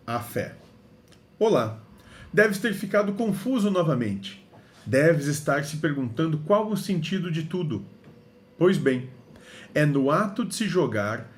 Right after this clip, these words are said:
sem saber ao certo onde irá cair,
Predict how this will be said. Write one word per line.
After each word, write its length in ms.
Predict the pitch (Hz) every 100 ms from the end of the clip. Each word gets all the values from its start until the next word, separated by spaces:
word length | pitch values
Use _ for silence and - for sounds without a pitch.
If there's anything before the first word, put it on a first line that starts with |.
| -
sem 260 | - - 175
saber 480 | 147 135 120 139 127
ao 160 | 113
certo 580 | 104 - 151 156 147 - -
onde 400 | 190 269 214 170
irá 220 | 147 151
cair, 560 | 151 117 113 151 160